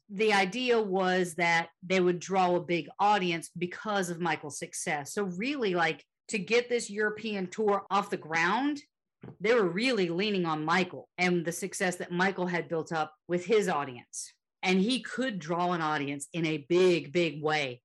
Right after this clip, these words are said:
The thing was that British teenagers swarmed London's Heathrow Airport to welcome the group, ensuing a mob. What was the last time that happened?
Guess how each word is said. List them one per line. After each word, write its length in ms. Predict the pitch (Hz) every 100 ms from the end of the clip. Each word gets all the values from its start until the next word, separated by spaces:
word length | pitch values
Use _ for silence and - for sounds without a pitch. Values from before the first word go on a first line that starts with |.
| -
The 160 | 185
thing 380 | 185 285 294 247
was 560 | 196 196 196 202 185 151
that 280 | 175 -
British 720 | 175 165 196 247 285 262 - -
teenagers 800 | 254 247 233 220 190 202 196 -
swarmed 680 | - - 202 226 247 233 196
London's 580 | 185 202 226 233 220 -
Heathrow 400 | 233 226 214 196 190
Airport 420 | 220 202 196 180
to 100 | 202
welcome 640 | 170 190 220 233 233 214
the 60 | 196
group, 440 | 165 175 196 156 - -
ensuing 920 | 208 202 - - 254 247 233 233 220 - _
a 140 | 190 196
mob. 720 | 185 190 190 175 143 120 127 _ -
What 200 | 185 254
was 140 | 247
the 80 | 254
last 260 | 240 233
time 220 | 262 226 202
that 140 | 190
happened? 420 | 180 151 131 120